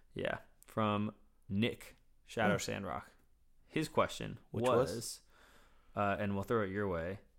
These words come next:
Speaker 2: I didn't see that one on
Speaker 1: What
Speaker 2: the
Speaker 1: bowl
Speaker 2: Twitters.
Speaker 1: game are we going to?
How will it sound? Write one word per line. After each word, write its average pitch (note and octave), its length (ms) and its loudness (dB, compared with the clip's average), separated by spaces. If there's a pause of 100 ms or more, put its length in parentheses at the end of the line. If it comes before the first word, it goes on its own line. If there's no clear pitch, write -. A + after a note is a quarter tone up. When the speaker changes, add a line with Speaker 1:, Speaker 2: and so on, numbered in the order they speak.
(3500)
Speaker 2:
I - 60 -4
didn't B2+ 140 -2
see C3 140 -4
that A#2+ 120 -2
one G2+ 160 -4
on G2+ 60 2
Speaker 1:
What E3 260 8
Speaker 2:
the A#2 80 -6
Speaker 1:
bowl A#2 220 10
Speaker 2:
Twitters. G#2 80 4
Speaker 1:
game G#2 340 2
are G2+ 120 0
we F#2+ 120 -2
going F#2 360 -4
to? D3 340 -4